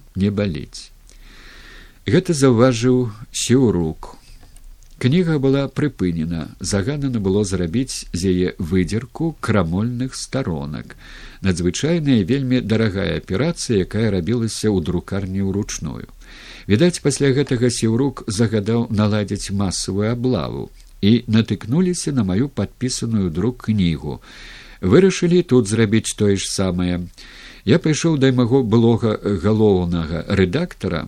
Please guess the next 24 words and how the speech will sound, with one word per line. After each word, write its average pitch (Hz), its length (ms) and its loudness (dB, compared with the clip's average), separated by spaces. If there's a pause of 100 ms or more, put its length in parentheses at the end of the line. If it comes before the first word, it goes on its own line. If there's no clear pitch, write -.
(160)
ён 110 160 0
стаў 98 320 -2
адным 92 240 -4
з - 160 -4
сакратароў 95 560 -2
пісьменніцкага 87 880 -6
праўлення 160 720 -2
і 104 160 2
вёў 117 320 -2
крытыку. - 640 -6 (960)
У 127 80 8
гэтую 185 320 6
гісторыю 160 480 0 (200)
ён 143 60 -2 (300)
не 123 160 2
захацеў 120 560 0
умешвацца, 87 800 -4
але 127 240 0
даў 135 240 -2
мне 131 160 0
параду, 71 720 -6 (260)
як - 400 -10 (240)
выйшла 123 640 -2
добрую, 78 640 -4